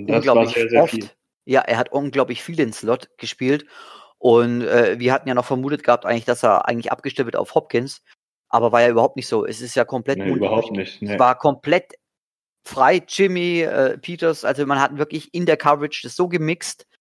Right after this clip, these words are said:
Speaker 1: dass jeder in eigentlich jeden hatte und das war natürlich, ich glaub, das hat keiner erwartet. Haben wir selber
Speaker 2: Nee.
Speaker 1: nicht erwartet. Das war
Speaker 2: Auf
Speaker 1: wieder,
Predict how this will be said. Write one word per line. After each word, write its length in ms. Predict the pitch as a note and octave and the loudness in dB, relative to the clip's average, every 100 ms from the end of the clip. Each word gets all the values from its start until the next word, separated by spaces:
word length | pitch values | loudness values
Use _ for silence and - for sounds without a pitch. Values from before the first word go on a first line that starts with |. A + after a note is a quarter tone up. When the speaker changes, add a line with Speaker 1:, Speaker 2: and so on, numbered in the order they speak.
| _ _ _ _ - | _ _ _ _ 0
Speaker 1:
dass 260 | B2+ - | 0 0
jeder 300 | B2+ C#3+ D3+ | 0 2 2
in 100 | B2 | 2
eigentlich 400 | A#2+ A#2 B2 - - | -2 -4 -8 -12 -12
jeden 360 | A#2 C3 C#3+ | -4 -4 -2
hatte 240 | A#2+ G#2+ G#2+ | -2 0 -2
und 220 | A#2+ A#2+ | -4 -6
das 200 | C3 - C3 | -8 -4 0
war 80 | C3 | 0
natürlich, 520 | B2 B2 A#2+ - - _ _ _ _ _ | 0 -4 -4 -6 -16 _ _ _ _ _
ich 180 | B2 - | -20 0
glaub, 140 | D3+ | 0
das 140 | D3+ D3+ | 2 -2
hat 120 | D3 | 0
keiner 260 | A#2+ B2+ C#3 | 0 2 4
erwartet. 500 | B2 G2+ - - _ _ | 4 2 0 -14 _ _
Haben 200 | A2+ B2+ | -4 -2
wir 120 | C#3+ A#2 | -2 2
selber 240 | C3+ F#3+ | 2 2
Speaker 2:
Nee. 60 | E3+ | -2
Speaker 1:
nicht 120 | E3 | -4
erwartet. 500 | D#3 C#3+ C#3+ D3+ - _ _ | 2 2 2 -4 -10 _ _
Das 180 | B2+ - | -10 0
war 120 | B2 | 2
Speaker 2:
Auf 60 | A#2+ | 2
Speaker 1:
wieder, 140 | B2 | 4